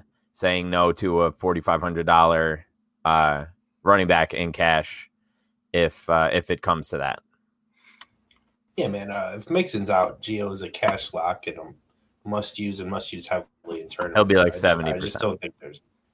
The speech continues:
Speaker 2: <laughs> I mean, oh, cash, yeah, yeah, I agree.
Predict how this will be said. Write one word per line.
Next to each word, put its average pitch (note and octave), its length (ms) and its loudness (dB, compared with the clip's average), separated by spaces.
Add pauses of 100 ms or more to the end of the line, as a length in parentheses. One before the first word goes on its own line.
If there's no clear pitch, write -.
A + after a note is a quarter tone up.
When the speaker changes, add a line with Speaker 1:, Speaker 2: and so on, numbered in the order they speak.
(920)
Speaker 2:
<laughs> - 0 -
I C#3+ 220 6
mean, B2+ 200 2 (500)
oh, C3 200 6
cash, C3 420 4
yeah, D#2+ 340 -8
yeah, D#2+ 260 -10
I D2+ 260 -10
agree. C#2+ 240 -20